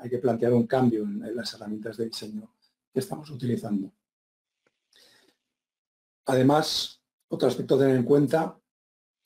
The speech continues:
lo comentamos también, el uso de la tecnología en los propios productos. Los, eh, los productos cada vez son más complejos, ¿vale? Porque requieren técnicas de fabricación distintas, innovadoras, más, más complejas.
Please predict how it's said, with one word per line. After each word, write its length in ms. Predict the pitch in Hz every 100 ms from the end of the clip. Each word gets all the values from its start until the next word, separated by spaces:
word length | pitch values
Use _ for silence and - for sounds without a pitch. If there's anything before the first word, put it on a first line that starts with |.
| _
lo 100 | 143
comentamos 360 | 113 110 113
también, 200 | 113 120
el 140 | 127 123
uso 200 | 123 139
de 60 |
la 60 | 127
tecnología 640 | 123 127 120 117 147 147
en 140 | - 135
los 160 | 110
propios 340 | - 127 139 123
productos. 600 | - 131 139 - 107 -
Los, 440 | 113 113 113 - -
eh, 380 | - - - -
los 140 | 123
productos 420 | - 127 123 139
cada 160 | - 127
vez 120 | 135
son 180 | - 120
más 240 | 117 113 -
complejos, 840 | 110 104 117 107 - - - - _ _ _ _ _
¿vale? 160 | - -
Porque 300 | - - 117
requieren 600 | 117 117 139 123 104 104
técnicas 460 | 123 131 120 117
de 60 | 113
fabricación 680 | 113 107 117 117 117 110 104
distintas, 800 | 117 - 147 139 185 202 - _ _ _ -
innovadoras, 500 | 113 113 123 147 123
más, 540 | 113 113 113 117 -
más 360 | - 120 113 -
complejas. 680 | - - 135 - 214 -